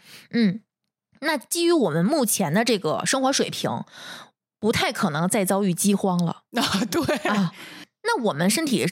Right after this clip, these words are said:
Speaker 2: 就什么情况下会缺糖呢？可能研究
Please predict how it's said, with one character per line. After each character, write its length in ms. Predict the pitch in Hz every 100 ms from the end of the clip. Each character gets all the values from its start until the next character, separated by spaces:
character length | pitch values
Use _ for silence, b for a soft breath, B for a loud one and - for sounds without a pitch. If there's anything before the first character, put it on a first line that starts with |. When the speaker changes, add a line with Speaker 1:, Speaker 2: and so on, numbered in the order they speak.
| -
Speaker 2:
就 120 | -
什 160 | 240 190
么 100 | 285
情 140 | -
况 120 | 226
下 140 | 233 202
会 160 | 226
缺 260 | 190 - 196
糖 380 | - - 147 160
呢？ 160 | 185 165
可 220 | - 185
能 380 | 156 170 196 220
研 280 | 196 190 208
究 260 | 311 359